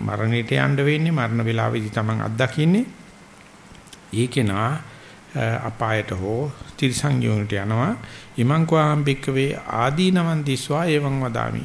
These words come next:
මෙන්න මේ විදිහේ මරණ චිත්තක්ෂණය බේරා ගැනීම නොකළොත්,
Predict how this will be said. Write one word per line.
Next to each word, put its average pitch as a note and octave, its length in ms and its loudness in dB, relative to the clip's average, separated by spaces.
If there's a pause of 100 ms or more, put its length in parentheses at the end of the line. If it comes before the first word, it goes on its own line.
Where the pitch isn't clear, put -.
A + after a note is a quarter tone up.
මෙන්න C3 320 0
මේ B2+ 280 2
විදිහේ D3+ 580 0 (600)
මරණ B2 440 2
චිත්තක්ෂණය C3+ 800 -2
බේරා B2 460 2
ගැනීම C3 500 2 (2000)
නොකළොත්, D#3 640 2